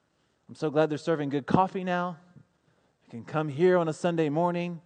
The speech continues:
I can be with people who share the same values that I have. We can gather in this place, and it can be a breath of fresh air from this wild and reckless world that we live in."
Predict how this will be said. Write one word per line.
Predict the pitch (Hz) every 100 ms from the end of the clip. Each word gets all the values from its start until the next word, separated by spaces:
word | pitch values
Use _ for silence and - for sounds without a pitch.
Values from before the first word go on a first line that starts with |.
| _ _
I | -
can | 135
be | 117 165
with | 165
people | 165 170 175
who | 165 180
share | - 160
the | 170
same | 160 180 147
values | 135 165 165 165
that | 160
I | 165 170
have. | 151 160 156 160 156 _ _ _ _ _ _
We | 127
can | 156 123
gather | 123 170 165
in | 165
this | 160 151
place, | - 160 160 151
and | 139
it |
can | 147
be | 135
a | 135
breath | 104 127 170 156
of | 156
fresh | - 151 -
air | 156 160 151
from | 147
this | 120 107
wild | 98 151 202 208 208 190
and | 156
reckless | 131 196 - 190 117
world | 117 175 180
that | 175
we | 165
live | 151 139
in." | 143 151